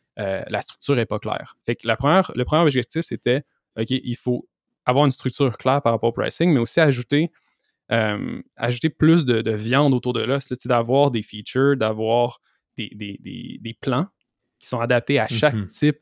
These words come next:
Speaker 1: d'entreprise. Ensuite, d'avoir, euh, des, des add-ons, euh, donc des extras, si on veut, qui
Speaker 2: Mhm.
Speaker 1: peuvent être ajoutés. Euh, puis en-, fait que d'avoir un peu une carte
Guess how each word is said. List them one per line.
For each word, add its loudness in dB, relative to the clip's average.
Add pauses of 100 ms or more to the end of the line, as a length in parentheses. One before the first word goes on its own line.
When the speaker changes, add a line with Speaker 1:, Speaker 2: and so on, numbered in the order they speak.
Speaker 1:
d'entreprise. -2 (380)
Ensuite, -4
d'avoir, -2
euh, -8
des, -8
des -12
add-ons, 0 (240)
euh, -6
donc -8
des -6
extras, -6
si -8
on 0
veut, 0 (360)
qui -4
Speaker 2:
Mhm. 2
Speaker 1:
peuvent 4
être 0
ajoutés. -4 (640)
Euh, -6 (120)
puis -6
en-, -2
fait -6
que -2
d'avoir 4
un 2
peu 2
une 2
carte -2